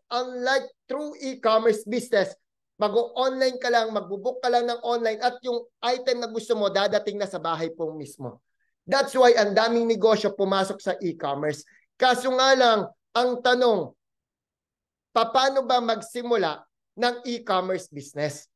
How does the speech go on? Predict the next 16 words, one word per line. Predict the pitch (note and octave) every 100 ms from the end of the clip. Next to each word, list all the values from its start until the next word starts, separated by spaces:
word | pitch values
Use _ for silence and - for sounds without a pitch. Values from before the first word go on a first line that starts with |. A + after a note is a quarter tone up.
| _ -
I | A3 A#3+
know | B3 B3+
na | A#3+ A#3
pag-isipan | A3 A3+ G#3+ A#3 A3+ A3
mo | A3+
na | A3
rin | G#3+ G#3+
to | A3 G3
before, | A3 A#3 A3+
lalo | G#3+ A3 A3+
na | A3+ A3+
nung |
kasagsagan | A3+ F#3+ G#3+ G#3 G#3+ G#3 G#3+
ng | G#3+
pandemic. | G#3+ G#3+ A3 A3+ A3
Kaso | G#3+ G3+ A3